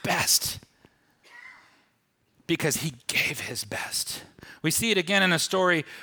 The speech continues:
with, uh, with, in Genesis with Cain and Abel. And I'll s-, summarize this. So, uh, Adam, Adam and Eve did marital things, had two children, um,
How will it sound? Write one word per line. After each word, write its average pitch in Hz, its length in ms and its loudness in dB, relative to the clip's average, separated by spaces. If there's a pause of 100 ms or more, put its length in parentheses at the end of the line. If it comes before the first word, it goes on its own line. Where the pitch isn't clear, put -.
(120)
with, 151 300 2
uh, 135 420 4
with, - 520 -4
in 139 160 0
Genesis 165 460 2
with 139 120 -8
Cain 170 180 2
and 151 100 4
Abel. 135 340 2 (2000)
And 156 100 4
I'll 156 180 4
s-, - 60 -6
summarize 147 800 2
this. 147 160 0
So, 147 400 4
uh, 127 380 4 (680)
Adam, 139 400 6
Adam 143 300 4
and 127 80 -2
Eve 151 460 0 (400)
did 147 160 2
marital 147 320 4
things, 160 480 2
had 143 280 2
two 139 160 -6
children, 208 440 0 (640)
um, 131 340 2